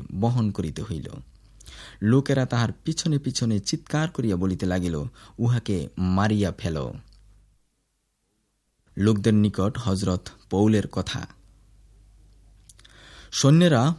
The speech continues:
পৌলকে লইয়া ছাউনিতে ঢুকিতে যাইবে। এমন সময় পৌল প্রধান সেনাপতিকে গ্রিক ভাষায় বলিলেন, "আপনাকে কি কিছু বলিতে পারি?" প্রধান সেনাপতি বলিলেন,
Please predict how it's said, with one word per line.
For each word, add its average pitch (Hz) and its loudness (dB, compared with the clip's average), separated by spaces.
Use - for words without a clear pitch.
পৌলকে 147 6
লইয়া 143 4
ছাউনিতে 139 2
ঢুকিতে 101 0
যাইবে। 87 -2
এমন 123 4
সময় 131 2
পৌল 110 4
প্রধান 113 0
সেনাপতিকে 123 -2
গ্রিক 107 0
ভাষায় 95 -4
বলিলেন, 90 -2
"আপনাকে 131 0
কি 127 0
কিছু 98 -2
বলিতে 104 0
পারি?" 151 0
প্রধান 107 2
সেনাপতি 104 0
বলিলেন, 92 -2